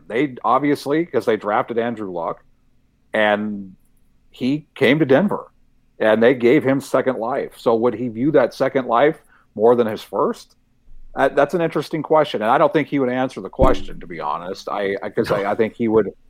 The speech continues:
he would say, "I don't have to." I, I, I, maybe he would, he'd give his typical wry sense of humor, like,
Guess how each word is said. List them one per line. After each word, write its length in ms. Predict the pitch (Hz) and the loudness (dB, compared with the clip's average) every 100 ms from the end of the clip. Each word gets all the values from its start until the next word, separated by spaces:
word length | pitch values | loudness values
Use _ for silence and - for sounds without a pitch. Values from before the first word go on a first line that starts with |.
| - - | -14 2
he 60 | |
would 160 | 131 123 | 4 4
say, 200 | 127 113 | 6 6
"I 140 | 110 | 6
don't 160 | 123 120 | 4 2
have 300 | 104 123 - | 2 0 0
to." 80 | - 90 - | -14 -16 -2
I, 160 | 113 117 | -2 -2
I, 360 | 127 127 135 135 | -4 -6 -2 -2
I, 40 | |
maybe 280 | 135 151 160 | 2 2 4
he 140 | 151 147 | 4 2
would, 180 | 123 - _ - | 0 -12 _ -4
he'd 160 | 156 135 | -4 4
give 200 | 151 139 | 4 4
his 160 | 123 | 2
typical 440 | - 135 147 139 110 | 0 -2 0 0 2
wry 260 | 107 117 | 4 2
sense 280 | - 127 - | 2 -6 -6
of 100 | 104 | -10
humor, 360 | - 120 131 117 | -8 -6 -2 0
like, 260 | 107 98 | 0 -4